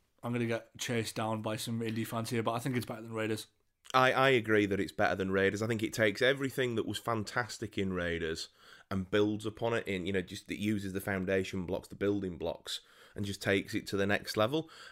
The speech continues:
Speaker 2: I've come round on Temple in the last few years, and don't get me wrong, I've always liked it, much like yourself, but it was always my, my least favourite, even after, and you can put some booze in in post here, Phil,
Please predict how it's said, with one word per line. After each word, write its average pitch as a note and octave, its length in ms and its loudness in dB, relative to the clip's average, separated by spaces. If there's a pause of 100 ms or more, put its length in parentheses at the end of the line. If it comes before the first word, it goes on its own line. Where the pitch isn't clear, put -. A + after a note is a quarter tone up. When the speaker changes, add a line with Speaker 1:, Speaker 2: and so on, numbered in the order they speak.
Speaker 2:
I've C#3 180 0
come G#3+ 240 0
round G#3 260 2
on E3+ 140 -2
Temple D#3 460 -2
in G2+ 80 -2
the F#2+ 60 -2
last G2 260 -6
few G#2 180 -2
years, G#2+ 260 2
and G#2+ 100 -4
don't A2+ 100 2
get G2 100 -2
me F#2+ 60 0
wrong, G#2 260 2
I've F#2+ 100 -2
always G2+ 280 2
liked G#2 420 -2
it, - 160 -4
much - 220 -8
like F2+ 180 -4
yourself, F2+ 500 -2 (380)
but A2+ 140 0
it G#2 80 0
was G#2+ 100 -2
always A2 320 2
my, G2+ 160 0
my F#2+ 160 0
least G#2+ 340 -2
favourite, G2 460 2
even C#3 320 0
after, F#2+ 500 0
and F2+ 220 -4
you F#2 60 -8
can F2+ 120 -10
put - 140 -10
some F2+ 120 -8
booze F#2+ 300 2
in F2 120 0
in F2 100 -4
post F#2 300 0
here, D#2 160 0
Phil, F2+ 200 0